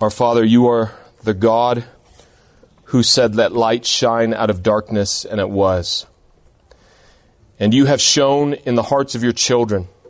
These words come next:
to see the light of the glory of Your glory, glorious knowledge in the face of Jesus Christ. Our Father, we pray that the same might happen again by Your saving and sanctifying power this morning.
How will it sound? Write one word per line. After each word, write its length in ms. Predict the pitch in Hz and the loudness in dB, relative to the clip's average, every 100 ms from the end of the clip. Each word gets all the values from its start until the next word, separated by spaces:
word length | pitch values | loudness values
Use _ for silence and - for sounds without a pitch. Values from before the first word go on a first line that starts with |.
| _ _ _ _ _ - | _ _ _ _ _ -6
to 120 | 117 | 0
see 180 | - 139 | 2 2
the 140 | 120 | 2
light 340 | 113 117 123 | 0 0 -2
of 120 | 123 104 | -4 -4
the 60 | |
glory 580 | 101 113 113 117 110 110 _ _ _ _ _ _ _ | -2 2 2 2 2 -2 _ _ _ _ _ _ _
of 160 | 107 101 | -2 2
Your 480 | 113 120 127 123 - _ _ _ | 4 4 2 -2 -12 _ _ _
glory, 580 | 113 113 117 117 113 117 _ 123 117 | -2 2 2 2 0 -4 _ -20 -18
glorious 520 | 113 117 120 117 117 113 | -2 2 2 2 0 -2
knowledge 500 | 104 101 95 92 - | 0 0 -2 -6 -10
in 100 | 110 | -4
the 60 | 107 | -4
face 320 | - 104 - | -2 -2 -4
of 80 | 95 | -6
Jesus 320 | 101 92 92 | -4 -4 -8
Christ. 600 | - 87 82 - - - _ _ _ _ _ _ _ _ _ _ _ _ | -6 -6 -6 -14 -18 -20 _ _ _ _ _ _ _ _ _ _ _ _
Our 80 | 104 | -6
Father, 240 | - 113 | -2 0
we 120 | 107 107 | 2 0
pray 280 | - 117 | 0 0
that 140 | 107 104 | 0 -4
the 80 | 101 | -6
same 340 | - 120 117 | -2 0 0
might 200 | 107 101 | 0 -2
happen 300 | 113 110 104 | -4 -4 -4
again 560 | 95 92 110 117 123 113 | -4 0 2 2 -2 -8
by 260 | 104 104 101 | -2 0 0
Your 300 | 101 98 107 | 0 -2 -2
saving 500 | - 120 117 117 113 | -2 2 2 2 -2
and 100 | 104 | -2
sanctifying 680 | - 110 117 - 107 104 | -2 -4 -6 -4 -2 -2
power 320 | 101 110 101 101 | -4 -2 -2 -2
this 240 | 98 - | -6 -8
morning. 320 | 95 87 92 | -6 -6 -8